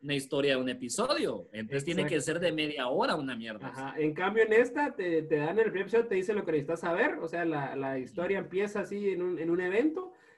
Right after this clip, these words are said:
Speaker 2: y, y luego dice dos o tres años después, creo, una cosa así. Y entonces ahí arranca la historia.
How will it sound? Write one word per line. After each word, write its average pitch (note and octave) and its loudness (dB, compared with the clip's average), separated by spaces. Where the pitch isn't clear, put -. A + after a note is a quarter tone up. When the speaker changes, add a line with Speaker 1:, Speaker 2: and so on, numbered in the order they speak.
Speaker 2:
y, D3+ 2
y D#3 0
luego F#3+ 4
dice G#3 0
dos D3+ -2
o F3 -4
tres E3+ -6
años F#3 0
después, F#3 -2
creo, F#3+ 0
una F#3 -2
cosa F3+ -2
así. A#3+ 0
Y D3 2
entonces E3+ 0
ahí E3+ 8
arranca F#3 4
la D3+ 8
historia. C#3+ 2